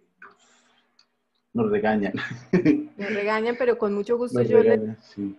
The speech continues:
Speaker 2: les comparto y, y también
Speaker 1: Ujú.
Speaker 2: si alguno de ustedes, pues, quiere trabajar temas de, de tierra, adjudicación de baldíos o, por ejemplo, ver el caso de ciertas regiones, eh, pues está toda esa información, o sea, está el Codmun, pues, de, del dani, entonces, chum, pueden coger,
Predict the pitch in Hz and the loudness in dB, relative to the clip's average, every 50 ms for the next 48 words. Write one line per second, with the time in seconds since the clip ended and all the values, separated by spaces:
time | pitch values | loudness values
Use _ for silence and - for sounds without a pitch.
0 | _ 208 214 208 - 226 208 190 - 214 214 220 233 233 - 294 302 302 277 233 | _ -6 -6 -4 -2 -4 -4 -2 0 2 2 2 0 -2 -6 -6 -6 -4 -6 -8
1 | - - 214 - 220 196 190 190 202 190 196 - 233 214 220 214 - 226 226 226 | -8 -12 -8 -6 -4 -4 -4 -2 -4 -4 -4 -4 -4 -6 -6 -6 -8 -8 -6 -6
2 | 226 220 _ 214 196 190 196 196 - _ _ _ _ 208 208 208 - _ 208 190 | -8 -8 _ -6 -6 -6 -6 -8 -14 _ _ _ _ -10 -10 -10 -6 _ -6 -6
3 | 185 185 - 233 220 202 185 175 175 175 175 _ 190 185 190 202 208 208 208 196 | -6 -6 -4 -2 -2 -2 -2 -4 -6 -12 -12 _ -14 -10 -6 -6 -6 -6 -6 -4
4 | 214 208 190 175 160 160 - _ _ _ _ _ _ _ - - 190 196 - - | -4 -4 -2 -4 -6 -8 -12 _ _ _ _ _ _ _ -10 -8 -8 -8 -2 0
5 | 214 208 208 208 214 196 190 180 175 185 185 180 190 175 175 - 180 175 185 196 | 0 0 2 0 -2 -4 -4 -6 -6 -8 -8 -8 -10 -14 -14 -14 -12 -10 -8 -4
6 | 202 196 190 175 190 196 214 214 202 202 - 180 175 180 190 185 180 - - 196 | -4 -4 -6 -6 -4 -4 -4 -4 -4 -8 -12 -12 -12 -10 -10 -12 -12 -10 -10 -8
7 | 196 202 196 190 196 202 _ 220 208 202 202 190 208 208 214 190 190 185 - - | -6 -6 -4 -6 -8 -8 _ -4 -4 -4 -4 -4 -6 -6 -6 -6 -8 -10 -8 -10
8 | 190 185 _ 196 196 202 208 208 _ - 202 190 190 196 202 220 214 - _ _ | -10 -10 _ -12 -10 -10 -12 -12 _ -6 -6 -6 -4 -6 -6 -8 -8 -12 _ _
9 | - 202 190 185 175 160 - _ 202 185 - - _ _ 208 202 208 214 196 190 | -6 -6 -4 -4 -6 -6 -8 _ -12 -14 -14 -16 _ _ -10 -10 -8 -8 -8 -8
10 | 190 190 - 208 208 214 220 214 202 196 185 - - 190 196 214 220 190 180 185 | -8 -10 -12 -14 -12 _ -12 -10 -10 -12 -14 -14 -12 -10 -8 -8 -8 -10 -12 -14
11 | 175 180 _ _ 175 170 165 175 175 175 175 _ 196 196 190 196 196 202 196 196 | -16 -16 _ _ -12 -12 -10 -12 -12 -14 -14 _ -12 -12 -10 -10 -10 -10 -10 -12
12 | 190 _ 202 190 190 185 196 202 196 180 170 - - 180 180 175 170 190 190 180 | -12 _ -14 -14 -14 -10 -10 -10 -8 -8 -8 -10 -10 -12 -12 -12 -10 -8 -10 -10
13 | 185 196 202 208 _ 185 180 190 185 _ _ _ _ 381 311 226 220 - 175 180 | -8 -10 -12 -12 _ -14 -14 -14 -14 _ _ _ _ -8 -8 -8 -8 -10 -14 -14
14 | 180 _ - 202 196 196 185 180 | -12 _ -14 -8 -4 -4 -4 -6